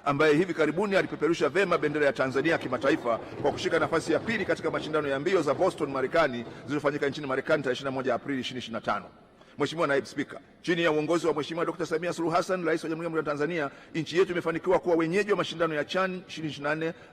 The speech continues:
afcon ishirini ishirini na saba. Pia kumekuwa na uwekezaji mkubwa katika miundombinu ya michezo, ikiwemo ujenzi wa viwanja vya mpira wa miguu katika jiji la Arusha na Dodoma, ujenzi wa akademi ya michezo katika Chuo cha Maendeleo ya Michezo Maria, na ujenzi wa vituo vya michezo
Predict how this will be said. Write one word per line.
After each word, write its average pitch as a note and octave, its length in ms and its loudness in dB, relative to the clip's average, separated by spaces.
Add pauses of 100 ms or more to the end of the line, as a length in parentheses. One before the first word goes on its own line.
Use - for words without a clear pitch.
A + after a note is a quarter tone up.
afcon D#3+ 320 0
ishirini D#3 200 -4
ishirini D3+ 140 -6
na C#3 60 0
saba. A#2+ 280 -2 (220)
Pia D#3 160 6
kumekuwa D3 400 2
na C#3+ 120 2
uwekezaji C#3 500 2
mkubwa F#3+ 360 0
katika D#3 260 -2
miundombinu C3+ 420 -2
ya B2 80 -2
michezo, A#2+ 460 0 (160)
ikiwemo D3 360 0
ujenzi F#3+ 360 0
wa F3+ 80 6
viwanja E3 280 2
vya C#3+ 120 0
mpira D3+ 220 -2
wa C#3 60 4
miguu C3 200 -4
katika C3+ 300 -4
jiji C3+ 180 -6
la A#2+ 140 2
Arusha D#3 220 -2
na B2 80 -6
Dodoma, A#2+ 340 -2 (200)
ujenzi D3+ 380 0
wa C#3+ 60 6
akademi C#3+ 320 -2
ya C3 80 -2
michezo D#3+ 340 -2
katika C#3+ 280 -2
Chuo E3+ 200 -2
cha C#3 120 -2
Maendeleo C3 340 0
ya C3 60 2
Michezo B2 320 -4
Maria, F3+ 340 2 (200)
na C3+ 100 0
ujenzi D#3 340 2
wa D#3 120 6
vituo D3 340 2
vya C3 200 4
michezo C#3+ 540 2